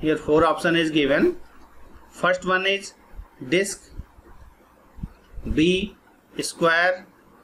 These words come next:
C circle, and D is triangles. So what is the correct answer for this question?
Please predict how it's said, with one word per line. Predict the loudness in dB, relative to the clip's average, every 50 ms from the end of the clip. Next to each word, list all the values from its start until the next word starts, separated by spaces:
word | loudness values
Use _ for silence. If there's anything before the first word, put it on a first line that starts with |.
| _ _ -20 -14 -12 -12
C | -10 -8 -4 -2 0 0 2 0 0 -2 -4 -10 -14 -20 -20 -20 -20 -18
circle, | -14 -2 0 2 2 2 0 0 2 2 2 2 -2 -8 -18 -20 _ _ -20 -20 -20 -6 -2
and | 0 0 2 2 2
D | 2 4 4 4 4 2
is | 2 0 0 -2 -4 -12 _ -20 -10 -2
triangles. | 0 0 2 2 2 2 2 2 2 0 -4 -6 -2 2
So | 2 2 4 2
what | 2 2 2 2 0
is | 0
the | -2 -2
correct | 0 0 0 0 0 0 0
answer | 0 0 0 2 0 0 0
for | 2 0 0 0
this | 0 -2 -4 -4 -8 -14 -20 -20 -20 -20 -20 -20 -20 -20 -20 -20 -6
question? | -2 -2 -2 0 0 0 0 2 2 0 -2